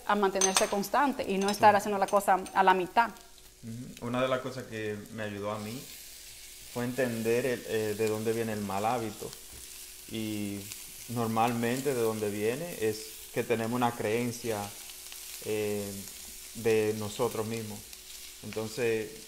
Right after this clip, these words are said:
Speaker 2: como yo lo hacía, yo lo hacía simplemente porque me decían que tenía que bajar de peso en vez de yo querer cuidarme.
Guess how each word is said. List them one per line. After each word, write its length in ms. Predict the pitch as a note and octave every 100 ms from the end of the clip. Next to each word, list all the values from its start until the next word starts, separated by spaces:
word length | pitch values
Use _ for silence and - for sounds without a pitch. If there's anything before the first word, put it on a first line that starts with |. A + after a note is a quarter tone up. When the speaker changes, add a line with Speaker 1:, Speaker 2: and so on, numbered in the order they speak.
| - - - - -
Speaker 2:
como 180 | C3+ B2+
yo 140 | B2+
lo 100 | D#3
hacía, 320 | D3 D3 D#3+
yo 140 | D#3+ C3
lo 100 | C3
hacía 260 | B2 C#3
simplemente 580 | C3+ C3+ B2 A#2 A#2+ C3+
porque 220 | B2 A2+ A2+
me 100 | A2+
decían 480 | A2 G2+ - C3 C3
que 120 | B2
tenía 220 | A2+ A2
que 100 | A2
bajar 220 | A2 G#2+ G#2
de 80 |
peso 340 | G2+ B2 C3+ C3+
en 80 | A2
vez 160 | A2
de 160 | A2+ G#2
yo 160 | A2 A#2 -
querer 500 | A2+ G#2 A2+ A2+ G#2 - - - - - - - -
cuidarme. 500 | - A#2 A#2 A2+ G#2